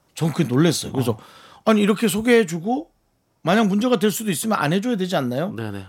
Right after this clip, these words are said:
Speaker 1: 그건 그들이 알아서 하는 거죠.
Speaker 2: 어.
Speaker 1: 내가 그렇게 하라는 적도 없는데.
Speaker 2: 어.
Speaker 1: 아, 그 얘기를 듣는 순간 와, 되게 저는 혼란스러웠어요. 뭐가 맞을까?
Speaker 2: 음.
Speaker 1: 저는 문제가 될 것 같으면 아예 안 해주는데
Speaker 2: 네, 네.
Speaker 1: 헷갈리더라고요.
Speaker 2: 그러니까.
Speaker 1: 남창희 씨는 어떤 과예요?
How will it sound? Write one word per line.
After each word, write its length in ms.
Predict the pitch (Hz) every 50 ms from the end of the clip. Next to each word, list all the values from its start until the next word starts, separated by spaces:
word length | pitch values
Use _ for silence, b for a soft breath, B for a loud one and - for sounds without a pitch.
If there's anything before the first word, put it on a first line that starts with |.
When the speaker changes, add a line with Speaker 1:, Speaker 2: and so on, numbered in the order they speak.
| -
Speaker 1:
그건 260 | - - 285 302 254
그들이 280 | - 196 165 247 214 262
알아서 240 | 247 226 214 165 180
하는 120 | 175 165 156
거죠. 540 | 135 127 107 113 117 113 120 139 147 123 113
Speaker 2:
어. 380 | 110 107 104 101 101 98 101 - _ _ _
Speaker 1:
내가 240 | - 165 214 240 202
그렇게 240 | 160 214 208 - 180
하라는 240 | 190 220 240 233
적도 220 | 196 185 139 - 135
없는데. 460 | 123 123 120 113 110 104 113 110 104 _ -
Speaker 2:
어. 220 | 139 117 110 110 - -
Speaker 1:
아, 220 | - 170 190 214 226 - - _ _ -
그 120 | - 180 226
얘기를 340 | 254 233 247 226 214 185 135
듣는 280 | - 170 185 202 190
순간 360 | 147 143 156 165 190 170 127 - B B B B B B B
와, 300 | 127 147 160 170 160 - -
되게 260 | - 185 208 226 214 143 - -
저는 220 | - 139 156 156 123
혼란스러웠어요. 680 | 143 196 220 226 190 127 131 120 110 101 - 117 107
뭐가 200 | 131 156 160 147
맞을까? 500 | 120 107 98 104 107 - - 80 69 - - -
Speaker 2:
음. 160 | 113 104 101
Speaker 1:
저는 160 | 101 151 160 151
문제가 260 | 143 170 175 196 180
될 120 | - 147 -
것 100 | - 147
같으면 200 | 143 - 135 -
아예 160 | 120 127 156
안 120 | 160 143 135
해주는데 460 | 120 104 110 107 107 101 101 131 131
Speaker 2:
네, 160 | 123 117 113
네. 200 | 101 104 101 101 98 104 B B B B B B B -
Speaker 1:
헷갈리더라고요. 520 | - - - 123 107 - - - - - -
Speaker 2:
그러니까. 400 | - 120 120 110 104 - - 110
Speaker 1:
남창희 280 | 139 139 117 202 220
씨는 140 | 196 226 156 123
어떤 180 | - 147 127
과예요? 260 | 110 117 - - -